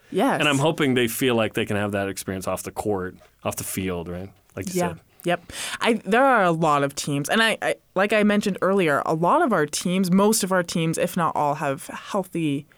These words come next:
Speaker 1: great cultures where that exact thing is happening.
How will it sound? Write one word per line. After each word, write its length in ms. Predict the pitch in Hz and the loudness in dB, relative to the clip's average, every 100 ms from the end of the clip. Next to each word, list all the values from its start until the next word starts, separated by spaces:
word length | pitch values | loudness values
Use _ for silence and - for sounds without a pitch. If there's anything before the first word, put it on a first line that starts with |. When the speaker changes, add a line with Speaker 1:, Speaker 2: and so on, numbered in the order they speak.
| _ _ | _ _
Speaker 1:
great 320 | - 165 135 - | -6 -2 -2 -4
cultures 600 | - - - 175 - - - - - - | -12 -10 -12 -12 -14 -14 -20 -20 -20 -6
where 420 | 160 160 156 147 | 0 2 2 0
that 380 | 143 147 165 - _ | 0 0 0 -4 _
exact 520 | 165 147 143 117 - - | -6 -2 -4 -4 -8 -6
thing 320 | 143 131 127 - | -4 -4 -6 -6
is 200 | - 151 | -4 -4
happening. 600 | - - - - 101 | -6 -10 -10 -10 -10